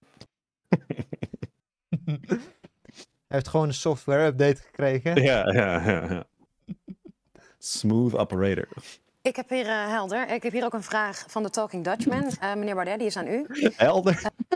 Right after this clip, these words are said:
Speaker 3: Eh,
Speaker 1: Ik heb wel een paar vragen, Rob, maar oké.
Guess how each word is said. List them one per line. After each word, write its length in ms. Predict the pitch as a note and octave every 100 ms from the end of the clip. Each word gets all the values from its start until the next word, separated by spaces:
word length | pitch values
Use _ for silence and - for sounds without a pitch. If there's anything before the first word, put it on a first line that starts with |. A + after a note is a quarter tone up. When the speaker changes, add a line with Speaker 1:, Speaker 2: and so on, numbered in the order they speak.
| - _ _ _ _ _ _ _ _ _ _ _ _
Speaker 3:
Eh, 120 | A3 D#3+ _ - - _ _ C#4 A3 - C4 -
Speaker 1:
Ik 120 | -
heb 80 | F2
wel 120 | F2+
een 60 |
paar 180 | - A2+
vragen, 360 | A2+ B2+ A2+ F#2+
Rob, 220 | F#2+ A#2+
maar 260 | B2 A#2 A#2
oké. 280 | - -